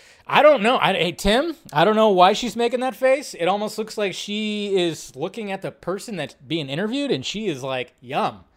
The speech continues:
All I know is I wish it was me. That's it. That's it. That's what I wish. I wish it was me. Whew. Yeah, it's pretty hot. Pretty hot looking face right there. I will say, very much so. We'll be talking about that.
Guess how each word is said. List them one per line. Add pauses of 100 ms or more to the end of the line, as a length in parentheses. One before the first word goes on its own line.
(720)
All
I
know
is
I
wish
it
was
me. (580)
That's
it. (260)
That's
it. (720)
That's
what
I
wish.
I
wish
it
was
me. (1400)
Whew. (280)
Yeah, (240)
it's
pretty
hot. (420)
Pretty
hot
looking
face
right
there. (800)
I
will
say, (460)
very
much
so. (260)
We'll
be
talking
about
that.